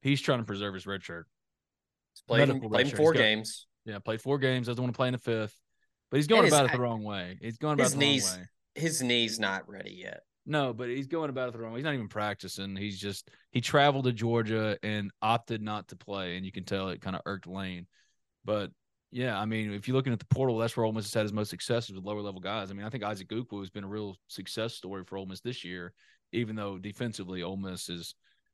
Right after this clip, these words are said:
Speaker 1: been up and down as you thought they would, and he hasn't been maybe a consistent, dominant presence from the edge, but he's been really good for them.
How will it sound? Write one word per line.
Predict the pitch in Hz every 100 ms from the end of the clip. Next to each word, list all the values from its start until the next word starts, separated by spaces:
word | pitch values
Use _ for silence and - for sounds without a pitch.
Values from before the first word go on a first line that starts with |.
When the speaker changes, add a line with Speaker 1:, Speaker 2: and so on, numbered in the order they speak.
| _
Speaker 1:
been | 147 160
up | 135
and | 113
down | 110 104
as |
you | 104
thought | 104 101
they | 104
would, | 98 95 95 98
and | 92 87 -
he | 107
hasn't | 110 101 95
been | 101 98
maybe | 98 92
a |
consistent, | - 92 - 107 98 95
dominant | 101 104 107 92 90
presence | 104 95 -
from | 98
the | 95 101
edge, | 107 95 92
but | 98
he's | 101
been | 95 95
really | 95 92
good | 95 101
for | 95
them. | 90